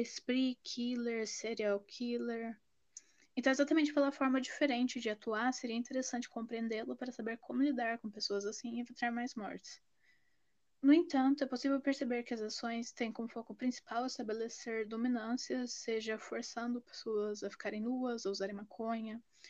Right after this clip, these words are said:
ou com atos violentos, sempre com o foco de humilhar, estabelecer superioridade por força. É, o maior impacto do Lázaro foi no sistema carcerário,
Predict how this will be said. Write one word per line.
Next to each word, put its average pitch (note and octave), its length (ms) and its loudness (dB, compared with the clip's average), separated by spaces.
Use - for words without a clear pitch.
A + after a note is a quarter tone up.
ou G#3+ 220 4
com G#3+ 180 -4
atos G#3 300 -4
violentos, G#3+ 800 -2
sempre A3+ 240 -4
com B3 120 -2
o A#3+ 40 0
foco A3+ 260 -4
de A#3 100 -6
humilhar, A#3+ 400 2
estabelecer A3 720 -4
superioridade G#3 840 -4
por - 220 -8
força. - 480 -8
É, A3 380 6
o - 40 4
maior C4 220 8
impacto B3 480 2
do G#3 100 4
Lázaro G3+ 480 4
foi G3+ 180 -6
no G#3 100 -6
sistema A3+ 500 -6
carcerário, A#3 680 -2